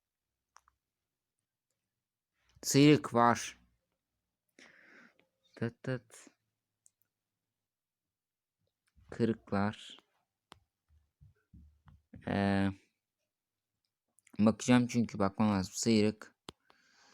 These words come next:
Şimdi baştakinden üçüncü şüpheli. Hatırladığım kadarıyla. Burkulmalar. Bu da şüphesiz. Sıyrık.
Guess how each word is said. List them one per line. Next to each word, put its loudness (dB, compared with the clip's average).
Şimdi 0
baştakinden 2
üçüncü -6
şüpheli. -2
Hatırladığım 0
kadarıyla. -12
Burkulmalar. 0
Bu -8
da -2
şüphesiz. -8
Sıyrık. 2